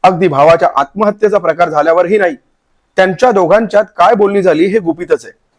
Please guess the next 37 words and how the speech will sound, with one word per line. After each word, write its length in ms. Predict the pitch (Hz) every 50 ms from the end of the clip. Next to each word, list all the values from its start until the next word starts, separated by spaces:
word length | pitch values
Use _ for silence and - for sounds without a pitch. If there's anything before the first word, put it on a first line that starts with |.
| _ -
कारण 280 | 143 147 180 214 202
तिथे 160 | 202 180 190 220
तिसरं 300 | 180 175 - 175 185 202
कुणीही 320 | 196 151 151 160 185 220
हजर 280 | 196 151 127 147 143 127
नव्हतं. 240 | 127 113 - - - _ _ _ _ _ _ _ -
वडिलांनी 460 | 143 175 190 233 226 240 233 220 247
काकांना 420 | 240 - 156 147 - 165 160 180 202
बरोबर 340 | 151 175 156 156 170 185 165
घेतलं. 360 | 160 - - 143 135 135 139 - _ _ _ _ -
ते 60 | 240
बहुतेक 420 | 185 180 160 175 208 202 254 226
सरळ 280 | - - 196 180 190 214 214
श्रीवर्धन 560 | - - 160 165 180 196 208 208 202 247 226
मधल्या 280 | 208 196 165 160 202 196
वकिलांकडे 580 | 143 - 127 - 175 214 240 254 208 226 202
गेले 200 | 165 151 135 131
असावेत. 300 | 123 - - 110 98 95 _ _ _ _ _ _ _ _ _ _ _ _ _ -
संध्याकाळीच 540 | - 170 160 165 185 214 214 214 220 214 -
परत 240 | - 147 143 139 131
आले. 160 | 117 110 - - _ _ _ _ _ _ _
सारे 380 | - - 208 196 220 269 285 214
हिशेब 260 | 190 170 208 220 -
करून 380 | - - 190 196 185 180 175 - _ _ _ -
वडिलांनी 400 | 175 180 202 202 202 202 214 220
भावाला 480 | 190 156 143 151 185 190 156 151 147 147 - _ _ _
त्याच्या 200 | - 175 - - -
अर्ध्या 260 | 156 165 175 254 240
हिश्श्याची 440 | 196 180 - - 196 180 - 226 208
किंमत 280 | - 156 151 151 185
चुकती 380 | 202 - - 160 147 - - 214
केली 180 | 170 170 151
होती. 200 | 127 117 117 - _ _ _ _ _ _ _ _ -
अगदी 300 | - 127 127 123 147 185
त्या 160 | 160 185 180
दुसऱ्या 380 | 147 135 131 117 - - 175 170
घरासकट 600 | 127 127 135 156 175 170 - 160 160 170 180